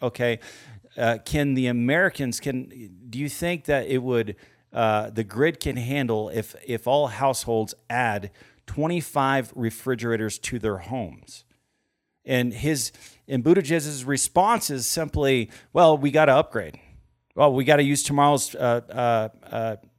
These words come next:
tech for tomorrow's future," and what have you. I mean, listen, the grid can't handle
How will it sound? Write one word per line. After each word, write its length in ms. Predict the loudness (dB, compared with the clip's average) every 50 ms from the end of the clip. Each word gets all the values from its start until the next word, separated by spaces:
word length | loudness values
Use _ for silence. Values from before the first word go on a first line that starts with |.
| _ _ 4
tech 240 | 4 4 4 0
for 160 | -4 -10 -12 -10
tomorrow's 420 | -8 -6 -4 -2 -2 -2 -4 -4
future," 360 | -4 -4 -4 -4 -4 -6 -6
and 80 | -6 -4
what 100 | -4 -2
have 220 | -2 -2 -2 -2
you. 140 | -2 -4 -6 -8 -12 -20 -20 -10 -4
I 80 | 0 2
mean, 220 | 2 2 2 0 -6 -14 _ _ _ 0
listen, 340 | 2 2 4 2 0 -2 -4 -12 -20 _ _ _ _ _ _ _ _ -2
the 140 | -2 -2
grid 400 | 0 2 4 6 6 6 6 2
can't 280 | 0 0 2 2 0 -2
handle 560 | -4 -2 -2 0 2 2 2 2 0 -2 -8